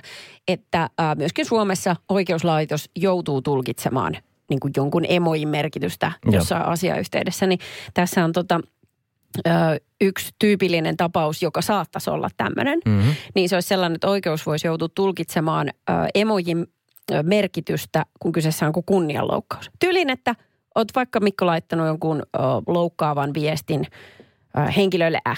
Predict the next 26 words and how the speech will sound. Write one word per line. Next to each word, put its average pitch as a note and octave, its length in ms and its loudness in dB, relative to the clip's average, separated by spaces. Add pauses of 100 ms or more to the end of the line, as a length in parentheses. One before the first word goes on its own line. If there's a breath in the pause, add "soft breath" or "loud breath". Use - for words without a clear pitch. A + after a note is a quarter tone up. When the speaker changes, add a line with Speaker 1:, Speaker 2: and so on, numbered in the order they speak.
Speaker 1:
X - 260 -8
Speaker 2:
Mm. G2+ 260 4
Speaker 1:
ja D#3+ 80 2
haukkunut F3 500 2
häntä C#3+ 200 0
haukkumasanalla. - 880 -2
Speaker 2:
Mm. A2+ 220 6
Speaker 1:
Ja A2 60 6
sitten A3 260 0
sä - 120 -2
oot D#3 80 -4
pistänyt G3 300 0
sen G#3+ 140 0
perään G#3 280 0
kakkaemoihin. F#3+ 680 -4 (200)
Speaker 2:
Mm. A2+ 180 6
Speaker 1:
Ö, A2 40 4 (840 loud breath)
niin E3+ 240 2 (360)
asiantuntijan F#3 720 0
mukaan F#3 320 0
<laughs> - 180 0
tällainen - 400 0 (100)
kakkaemoi G3+ 840 0
voi F#3+ 200 0 (340 loud breath)
korostaa A3 600 0
viestin G3 500 -2